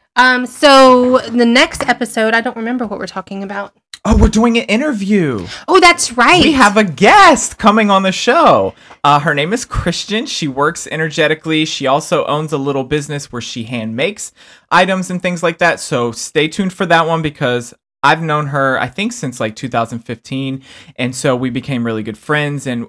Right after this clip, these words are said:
Speaker 2: and I wanted to bring her on to introduce what she does. So, yeah.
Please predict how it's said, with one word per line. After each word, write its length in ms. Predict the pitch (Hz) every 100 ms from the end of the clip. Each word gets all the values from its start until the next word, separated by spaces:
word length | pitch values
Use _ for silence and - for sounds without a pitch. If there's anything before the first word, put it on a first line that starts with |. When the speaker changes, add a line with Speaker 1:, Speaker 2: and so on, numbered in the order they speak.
| -
Speaker 2:
and 260 | 123 110 -
I 160 | 113
wanted 260 | 147 143 151
to 80 | 143
bring 200 | 139 151
her 120 | 151
on 220 | 175 185 135
to 260 | 131 120
introduce 460 | 123 143 139 143 -
what 160 | 147
she 180 | - -
does. 320 | 127 165 165
So, 320 | - 127 117 117 - _
yeah. 320 | - 180 160